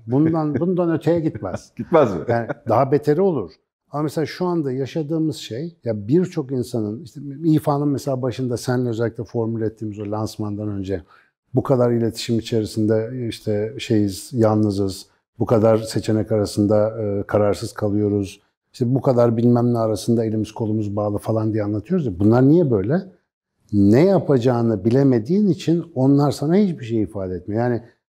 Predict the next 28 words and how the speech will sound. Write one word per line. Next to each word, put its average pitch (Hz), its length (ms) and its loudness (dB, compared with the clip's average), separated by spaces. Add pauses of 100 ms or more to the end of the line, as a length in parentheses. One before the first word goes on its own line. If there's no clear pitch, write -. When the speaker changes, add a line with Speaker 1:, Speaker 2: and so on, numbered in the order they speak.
(140)
Speaker 1:
dünyadaki 170 600 2
bütün 202 220 0
meslekleri 160 580 -2
seçebilirmiş 156 680 -4
gibi 110 180 -4
geliyor 104 280 -2
lise 98 220 -8
son 98 220 -10
öğrencisine. 90 480 -10
Al, 151 320 0 (180)
öyle 151 300 0
değil 190 160 2
o. 90 280 0
Bir 226 160 8
iş, 185 300 2
onun 202 280 0
da 202 60 4
yarısını 185 460 2
yapabilirsin 98 640 -4
yani. 82 240 -14 (420)
Ama 131 160 -2
neyi 123 360 2
iyi 175 80 0
yapacağını 123 540 -2
bilmek 117 260 -6
için 110 160 -8
kendini 120 460 -4
tanımaya, 117 560 0